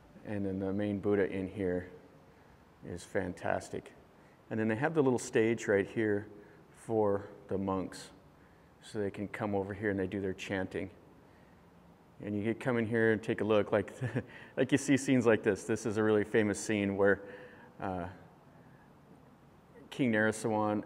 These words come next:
and the Burmese prince, they had the, uh, the fighting chickens, and King Naresuan's chicken won the fight. That's a scene that you see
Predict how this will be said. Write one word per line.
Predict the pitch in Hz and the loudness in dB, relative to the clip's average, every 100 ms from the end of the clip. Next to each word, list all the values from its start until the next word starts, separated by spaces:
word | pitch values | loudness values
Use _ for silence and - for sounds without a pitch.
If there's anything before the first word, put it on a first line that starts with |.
| 110 | -4
and | 101 95 | -2 -2
the | 98 92 92 - - - - | -2 -4 -6 -14 -20 -12 -2
Burmese | 110 107 107 101 | 0 2 0 -4
prince, | - 117 110 110 - - - - - | -4 -2 0 -2 -12 -20 -20 -20 -6
they | 113 101 | 0 6
had | 101 101 | 6 6
the, | 98 98 | 2 2
uh, | 90 92 - - | 0 -2 -8 -8
the | 113 | -6
fighting | - 113 104 98 | 4 6 6 2
chickens, | - 113 131 135 - - - - - - - - | 0 0 0 -2 -6 -18 -20 -20 -20 -20 -16 -6
and | 98 92 90 92 - | -2 0 -2 -6 -8
King | - 117 | -2 2
Naresuan's | 101 104 - 107 95 95 - - - - - - - - - - | 4 4 2 -2 0 -2 -6 -14 -20 -20 -20 -20 -20 -20 -20 -6
chicken | - 113 110 101 | -2 0 2 2
won | 98 101 | 2 2
the | 95 | 0
fight. | 92 - 98 104 - - - - - - - - - | 0 2 4 2 -2 -14 -20 -20 -20 -20 -20 -20 -2
That's | 107 - | 0 2
a | 107 | 0
scene | - 135 117 | 2 0 2
that | 107 | 2
you | 98 | 0
see | 95 - 107 98 | -2 2 2 2